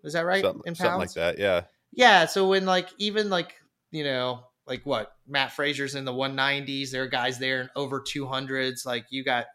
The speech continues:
Speaker 1: like, tall guys in the two hundred pounds, like, I mean, they're supposed to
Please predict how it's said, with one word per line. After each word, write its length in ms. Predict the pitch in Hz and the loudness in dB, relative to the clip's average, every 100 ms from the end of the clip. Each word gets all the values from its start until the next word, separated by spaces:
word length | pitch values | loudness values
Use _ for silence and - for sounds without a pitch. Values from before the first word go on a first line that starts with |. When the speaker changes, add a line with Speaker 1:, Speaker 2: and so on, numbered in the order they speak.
| - | -10
Speaker 1:
like, 220 | 123 - | -10 -10
tall 320 | - 143 131 | -2 0 0
guys 420 | 123 120 120 120 | 0 -2 -2 -4
in 80 | 123 | -8
the 80 | 120 | -10
two 220 | - 143 | -8 -8
hundred 320 | 127 131 131 | -6 -4 -6
pounds, 320 | - 113 113 110 | -6 -6 -6 -4
like, 220 | 113 117 - - _ 135 | -6 -6 -16 -20 _ -2
I 40 | |
mean, 300 | 151 143 127 _ _ _ _ | 0 0 -4 _ _ _ _
they're 300 | 165 202 208 | 2 4 4
supposed 580 | 208 180 - 151 143 - | 4 2 2 0 0 -4
to 280 | 123 110 | -4 -6